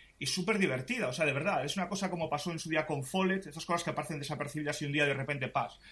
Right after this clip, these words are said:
la encuentras por Netflix navegando y yo me lo pasé pipa, o sea, una cosa muy, muy, muy agradable de ver, muy divertida, en serio.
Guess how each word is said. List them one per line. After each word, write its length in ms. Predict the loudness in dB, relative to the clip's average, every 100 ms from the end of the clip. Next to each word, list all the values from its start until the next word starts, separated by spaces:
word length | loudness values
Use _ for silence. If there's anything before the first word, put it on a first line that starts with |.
| 2
la 120 | 4
encuentras 420 | 6 2 2 -2
por 120 | 0
Netflix 320 | 0 0 -2 -2
navegando 560 | 0 2 2 0 -4 -6 -20 -6
y 80 | 2
yo 80 | 6
me 80 | 6
lo 80 |
pasé 240 | 4 0 -4
pipa, 320 | -4 -8 -12
o 40 | -8
sea, 160 | -4
una 160 | -2 -2
cosa 320 | -2 2 2
muy, 320 | 2 2 2
muy, 220 | 0 -2 4
muy 120 | 8
agradable 460 | 8 8 6 4
de 60 | -4
ver, 140 | -4
muy 140 | 0 2
divertida, 380 | 2 -2 -6 -6
en 60 |
serio. 280 | -6 -8